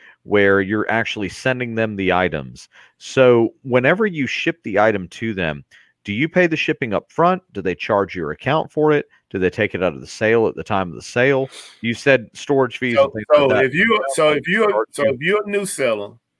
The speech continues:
Speaker 1: Mm-hmm.
Speaker 2: a, a new, uh, reseller, I keep,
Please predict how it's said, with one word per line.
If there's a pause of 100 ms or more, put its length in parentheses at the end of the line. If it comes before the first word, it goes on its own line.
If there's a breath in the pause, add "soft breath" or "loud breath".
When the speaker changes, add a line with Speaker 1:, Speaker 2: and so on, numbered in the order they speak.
(120)
Speaker 1:
Mm-hmm.
Speaker 2:
a,
a
new,
uh,
reseller, (1040)
I
keep,